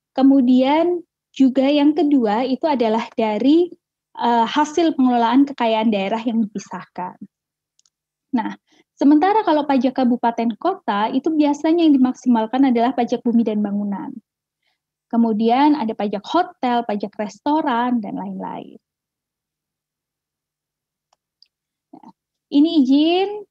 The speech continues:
eh, saya share tentang sensus ekonomi tahun dua ribu enam belas, karena yang terbaru belum ada. Jadi, eh, di sensus ekonomi dua ribu enam belas itu jumlah usaha di Indonesia itu ada dua puluh enam koma tujuh satu juta.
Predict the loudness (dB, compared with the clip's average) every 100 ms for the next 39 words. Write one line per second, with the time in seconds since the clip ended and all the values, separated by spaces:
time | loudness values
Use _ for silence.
0 | _ _ _ -6 -4 -4 -6 -4 -4 -4
1 | -4 -2 0 0 0 -4 -8 -4 -2 -2
2 | -2 -2 -2 -2 -2 -4 _ _ _ _
3 | _ _ -20 -20 _ -6 -2 0 2 2
4 | 2 2 2 0 0 0 2 2 0 -2
5 | -6 -6 -4 0 2 4 2 2 -2 _
6 | -2 0 0 0 0 -2 -4 -4 -2 -4
7 | -8 _ _ _ _ _ _ 0 2 2
8 | 2 0 -4 -12 _ _ _ -6 -2 0
9 | 2 2 0 -2 -2 -2 2 4 6 6
10 | 4 0 -2 -2 2 4 4 0 -2 -6
11 | -8 -8 -2 -2 0 0 -2 -6 -8 -6
12 | -2 0 0 0 0 -2 -6 -6 -2 0
13 | 0 0 -2 0 0 0 -4 -4 -6 -8
14 | -8 -8 -10 -14 -16 -16